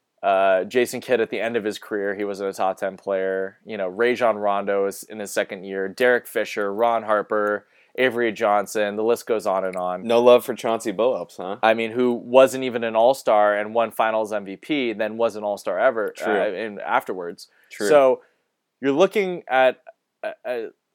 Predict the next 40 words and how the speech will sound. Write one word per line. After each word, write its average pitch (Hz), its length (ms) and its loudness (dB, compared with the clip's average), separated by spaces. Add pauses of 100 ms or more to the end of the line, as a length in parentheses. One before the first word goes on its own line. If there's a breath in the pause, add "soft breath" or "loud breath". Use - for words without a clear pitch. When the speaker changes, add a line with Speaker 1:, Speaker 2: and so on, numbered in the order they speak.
(320)
Speaker 1:
a 120 80 0
lineage 131 640 0
that 123 120 0
has 113 200 -4
proven 135 800 -4
that 104 160 -2
point 139 280 -6
guards 117 300 2 (120)
are 113 140 -4
not 117 500 -2
integral 113 440 -4
to 113 140 -8
winning 104 560 -8
or 107 160 -6
crucial 160 520 -4
to 117 100 -8
winning 104 280 -6
an 98 100 -8
N 98 140 -10
B 98 100 -10
A 92 80 -8
championship, 90 640 -12
Speaker 2:
Well, - 120 -10
Speaker 1:
you - 40 -14
Speaker 2:
Tony 151 200 -2
Speaker 1:
know? - 80 -6
Speaker 2:
Parker's 131 400 4
probably 95 500 2
the 87 120 -6
best 95 340 0
one, 104 380 0
right? 80 340 -6
And 87 180 -14
he 95 120 -8
was 90 420 -10 (200)
kind 95 200 -6
of 87 180 -8
the 95 100 -12
second 95 340 -2
banana. 87 520 -6